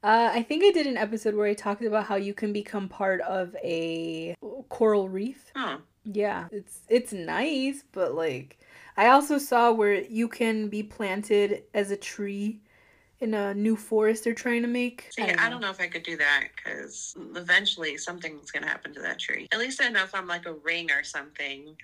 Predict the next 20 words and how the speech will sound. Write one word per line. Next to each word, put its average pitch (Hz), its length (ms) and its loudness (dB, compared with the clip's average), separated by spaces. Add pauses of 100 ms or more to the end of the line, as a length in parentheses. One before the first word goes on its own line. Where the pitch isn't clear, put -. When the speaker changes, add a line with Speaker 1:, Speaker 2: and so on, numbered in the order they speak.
(100)
Speaker 2:
I'll 175 120 -8
just 170 220 -10
be 175 120 -2
around. 135 540 -2 (140)
Even 170 180 -10
if 165 120 -2
I 160 100 4
get 151 240 -4
lost, 131 580 -8
I'll - 80 -16
just 254 140 -6
be 247 80 0
Speaker 1:
Yeah, 262 120 0
Speaker 2:
like 240 340 0 (160)
Speaker 1:
but 214 100 -2
eventually 247 460 -4
you're 220 80 -2
gonna 214 160 -4
get - 240 -8
tarnished. - 840 -4